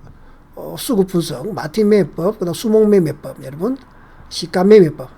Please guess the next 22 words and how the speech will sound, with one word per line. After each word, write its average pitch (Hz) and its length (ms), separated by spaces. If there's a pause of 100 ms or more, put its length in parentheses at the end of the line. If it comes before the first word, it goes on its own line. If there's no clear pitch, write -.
(200)
어, 147 200 (520)
다 - 120
있습니다. 151 480
그래서, 170 320 (440)
어, 151 220
여기 156 180 (440)
카톡 214 580
와이케이에스 165 440
일삼사로 180 480
주문해 156 360
주시면 147 360
되고, 175 420 (580)
어, 147 680
그 - 80
다음에 269 340
이제 220 120 (880)
일 240 140
번이 240 220
초급, 190 360
옵션 202 240
초급, 226 400 (140)
초급 294 560